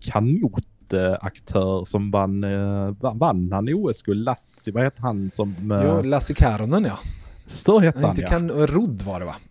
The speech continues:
Speaker 2: Tror jag till och med.
Speaker 1: Var det,
Speaker 2: Inte
Speaker 1: var,
Speaker 2: kanot,
Speaker 1: var det
Speaker 2: utan
Speaker 1: Rudd
Speaker 2: Rudd.
Speaker 1: till och med?
Speaker 2: Mm, mm.
Speaker 1: Ja.
Speaker 2: Exakt.
Speaker 1: Ja. Eh, <laughs>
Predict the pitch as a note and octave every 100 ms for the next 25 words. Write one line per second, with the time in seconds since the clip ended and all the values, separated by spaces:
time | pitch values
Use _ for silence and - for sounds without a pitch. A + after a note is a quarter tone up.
0 | - A#2+ G2+ A2 G#2 F2+ B2+ C3+ - D3+
1 | B2+ A2+ C#3 B2 A#2+ A2 C#3+ G2+ F#2+ F2
2 | F2+ G#2 B2 D#3+ F3 - A#2 E3 F#3 -
3 | G2 G#2+ A2+ _ _ _ A#2+ - C3+ G#2
4 | - - - - - F#2+ F#2+ - - E2+
5 | A#2